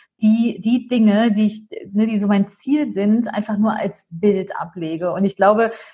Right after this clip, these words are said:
ähm, das ist sehr kraftvoll, ne? Also wenn du so von dem See sprichst, wenn du es dann erlebt hast und dir dann immer wieder vor Augen führst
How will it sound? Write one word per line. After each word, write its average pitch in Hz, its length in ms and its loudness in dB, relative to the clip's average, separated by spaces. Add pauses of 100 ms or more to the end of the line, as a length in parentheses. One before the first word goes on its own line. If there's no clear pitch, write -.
(200)
ähm, 196 260 4
das 196 180 2
ist 214 140 -6
sehr 202 140 4
kraftvoll, 180 560 -2
ne? 254 140 0
Also 196 140 -4
wenn 190 120 0
du 190 60 0
so 175 100 -4
von 190 160 -4
dem 185 120 0
See 208 220 0
sprichst, 240 320 -6
wenn 202 80 0
du 202 60 4
es - 60 -4
dann 202 100 -2
erlebt 202 440 -2
hast 214 280 -4
und 202 140 -4
dir 202 60 -2
dann 202 140 -2
immer 208 160 0
wieder 190 160 0
vor - 240 -4
Augen 233 300 2
führst 214 400 -2